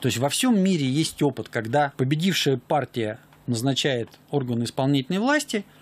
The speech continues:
но она несколько портфелей отдает оппозиционерам. И контрольные функции тоже, как правило, отдают оппозиционерам. Но это же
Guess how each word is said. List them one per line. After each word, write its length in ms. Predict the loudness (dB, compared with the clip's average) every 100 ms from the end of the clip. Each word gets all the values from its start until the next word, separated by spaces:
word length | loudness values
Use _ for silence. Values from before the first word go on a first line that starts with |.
| -6 0
но 160 | 2
она 180 | 4 2
несколько 540 | 2 2 0 -4 -2
портфелей 520 | -4 -4 0 2 2 2
отдает 420 | 0 0 2 0
оппозиционерам. 960 | -2 -2 -2 -2 0 2 2 2 -2 -10 -20 -20 -20 -2
И 100 | -2
контрольные 680 | 0 0 2 2 4 4 0
функции 540 | 0 2 4 4 -2
тоже, 340 | 0 2 2 2
как 200 | 0 0
правило, 440 | 2 2 4 2
отдают 400 | 2 2 0 0
оппозиционерам. 880 | -2 -2 -2 -2 0 2 4 2 -2 -10 -20 -2
Но 160 | 2 2
это 160 | 2
же 140 | 0